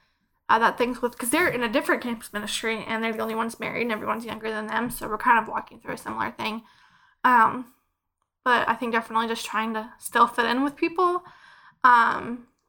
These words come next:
and be leaders of single people while we're married. I mean, some people don't want to go to a small group, I guess, that's led by married people when they're single. And,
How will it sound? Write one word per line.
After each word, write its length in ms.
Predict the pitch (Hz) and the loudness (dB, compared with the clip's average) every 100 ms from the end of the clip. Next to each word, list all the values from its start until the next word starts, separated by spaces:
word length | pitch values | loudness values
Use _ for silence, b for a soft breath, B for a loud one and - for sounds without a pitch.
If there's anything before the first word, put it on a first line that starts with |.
| _ - | _ -6
and 180 | 233 233 | -4 0
be 140 | 254 | 0
leaders 760 | 240 254 247 233 226 - - - - | 2 2 2 2 0 -4 -10 -14 -14
of 120 | - | -6
single 280 | - 247 240 | -2 0 0
people 340 | 233 - 214 | -2 -2 4
while 140 | 208 - | 6 4
we're 140 | 233 | 2
married. 300 | 208 - - | -6 -6 -6
I 80 | - | -8
mean, 180 | 214 220 | -8 -10
some 140 | - | -12
people 460 | - 220 214 - - - _ _ _ _ _ _ _ _ _ _ _ _ 240 | -18 -2 2 2 0 -12 _ _ _ _ _ _ _ _ _ _ _ _ 2
don't 240 | 226 - | 4 8
want 240 | 226 - | 8 8
to 100 | - | 0
go 140 | 240 226 | 0 2
to 80 | 220 | 2
a 40 | |
small 240 | - 220 | 2 2
group, 200 | - 220 - | 4 0 -2
I 60 | |
guess, 200 | - - | -2 -4
that's 220 | - - - | -8 -6 -4
led 140 | 269 | -2
by 80 | - | -2
married 300 | 233 - - | -4 -6 -8
people 240 | 247 226 | -2 -2
when 140 | - - | -2 -6
they're 120 | - | -6
single. 380 | - - - - | -8 -14 -10 -8
And, 140 | 233 | -10